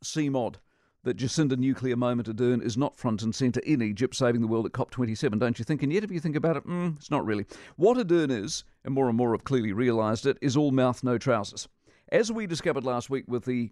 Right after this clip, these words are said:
court victim programs that were announced by her with great fanfare when they turned out to be duds, she was taking no accountability. Remember when she announced them? And then when she didn't announce them. And that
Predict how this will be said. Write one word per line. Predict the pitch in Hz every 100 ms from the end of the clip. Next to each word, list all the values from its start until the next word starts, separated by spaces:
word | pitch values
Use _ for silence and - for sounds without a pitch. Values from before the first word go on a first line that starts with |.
| -
court | 151 151 123 110
victim | 120 - 127 113
programs | 113 139 113 104 117 127
that | 131
were | 120
announced | 123 117 113
by | 120 117
her | 131 123
with | 113
great | 127 156 156
fanfare | 120 98 - 113 147 - _ _
when | 151
they | 131 120
turned | 170 156
out | 123
to | 107
be | 123
duds, | 117 120 110 - _
she | 151
was | 139 131
taking | 139 120 127
no | 123 113
accountability. | 110 120 110 143 131 98
Remember | 110 165 233 220
when | 214
she | 185 180
announced | 175 185 -
them? | 294 - _ _ _ _ _ _ _ _ _ 139
And | 147
then | 165
when | 156
she | 139
didn't | 151 170 123
announce | 107 95 -
them. | 104 - - - -
And | 147
that | 202